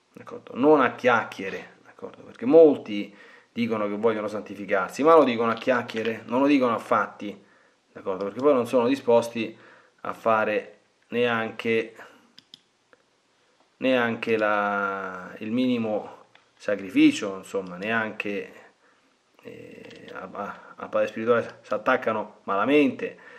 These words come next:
ma poi non lo ascoltano, <laughs> non, non gli prestano quell'obbedienza, diciamo così,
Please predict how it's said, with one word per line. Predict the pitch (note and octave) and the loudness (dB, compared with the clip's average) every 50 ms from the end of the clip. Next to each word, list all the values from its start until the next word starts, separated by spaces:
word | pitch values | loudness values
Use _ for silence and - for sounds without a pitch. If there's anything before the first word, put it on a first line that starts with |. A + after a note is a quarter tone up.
| - _ _ | -20 _ _
ma | - G#2 G#2+ | -4 -2 2
poi | A2+ A#2 A2 G2 - | 4 4 4 2 0
non | G#2 G#2+ G#2+ | -2 -4 -2
lo | G2+ | -2
ascoltano, | F#2+ - - - D#3 D#3+ D#3+ D3 - - - - F#2 - - - - - - - - | -2 -2 6 8 10 10 10 8 6 2 -4 -6 -6 -10 -14 -16 -18 -18 -18 -18 -18
<laughs> | - - - - - - | -20 -20 -20 -20 -12 -12
non, | A#2 A2+ A2 G#2+ F#2+ F2+ F2 - - - - - - - - _ | -10 -10 -10 -10 -12 -14 -14 -16 -18 -18 -16 -16 -16 -16 -18 _
non | _ A#2+ B2+ B2 | _ 0 0 0
gli | A2+ A2+ | 0 -2
prestano | G#2+ G#2+ A#2 A#2+ A#2 - - G#2+ G#2 G#2 G#2 G2 F#2+ - - - _ _ _ - _ _ _ | 0 4 4 4 4 4 -2 -4 -2 -2 -4 -4 -6 -8 -16 -20 _ _ _ -20 _ _ _
quell'obbedienza, | - - F#2 F#2 G2+ F#2+ F#2+ G2+ G2+ G#2 A2 A2 A2 G#2 - | -16 -12 -8 -8 -8 -6 -6 -8 -6 -4 -4 -4 -4 -6 -8
diciamo | F#2+ F#2 F#2 G2+ G2 G2 F#2+ F#2+ | -12 -10 -8 -6 -6 -6 -8 -10
così, | - F#2+ F#2 F#2+ G#2 G#2 G2+ F#2+ - - | -12 -14 -10 -8 -8 -6 -6 -8 -10 -16